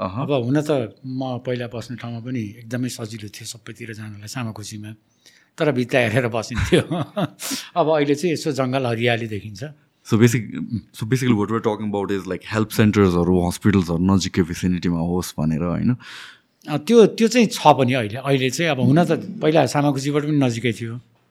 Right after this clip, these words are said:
Speaker 2: तर अहिलेको चाहिँ, अ, त्यहाँको टोपोग्राफी, टेम्परेचर पनि काठमाडौँभन्दा एक दुई डिग्री कम छ,
Speaker 1: मह्म।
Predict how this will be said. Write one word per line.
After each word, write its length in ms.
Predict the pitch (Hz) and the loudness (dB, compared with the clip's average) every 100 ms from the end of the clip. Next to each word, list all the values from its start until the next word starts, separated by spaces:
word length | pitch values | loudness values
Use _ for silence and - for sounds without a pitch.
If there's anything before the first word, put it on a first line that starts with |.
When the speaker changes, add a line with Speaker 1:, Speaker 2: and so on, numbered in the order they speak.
| _ _ _ _ | _ _ _ _
Speaker 2:
तर 120 | 147 147 | 0 2
अहिलेको 400 | 151 160 156 147 | 6 6 4 2
चाहिँ, 220 | 185 170 | 0 0
अ, 40 | - - _ _ 143 127 127 123 | -4 -20 _ _ -8 -4 -4 -2
त्यहाँको 280 | - 160 160 | 0 2 0
टोपोग्राफी, 880 | 160 160 135 147 131 135 - 190 165 - _ _ _ - | 4 4 6 2 4 0 -2 -6 -6 -12 _ _ _ 6
टेम्परेचर 460 | 165 165 165 165 | 6 6 4 2
पनि 200 | 143 185 | 2 0
काठमाडौँभन्दा 640 | 165 143 - 143 131 120 131 | 0 0 2 2 2 0 -2
एक 140 | 120 | -4
दुई 120 | 123 | -4
डिग्री 480 | 120 117 113 107 95 _ _ _ _ - | -4 -6 -6 -8 -12 _ _ _ _ -14
कम 120 | 107 | -12
छ, 140 | 107 156 | -12 -12
Speaker 1:
मह्म। 500 | 131 - 98 104 | -4 0 2 0